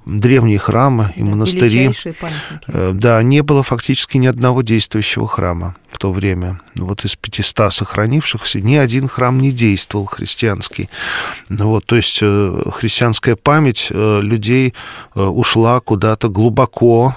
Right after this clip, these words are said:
Speaker 1: да, но она сохранилась, по всей видимости. М, э, хачкары,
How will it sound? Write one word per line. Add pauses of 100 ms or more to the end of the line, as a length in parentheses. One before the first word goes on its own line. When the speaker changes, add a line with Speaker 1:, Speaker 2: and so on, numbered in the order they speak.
(120)
Speaker 1:
да,
но
она
сохранилась,
по
всей
видимости. (640)
М,
э,
хачкары,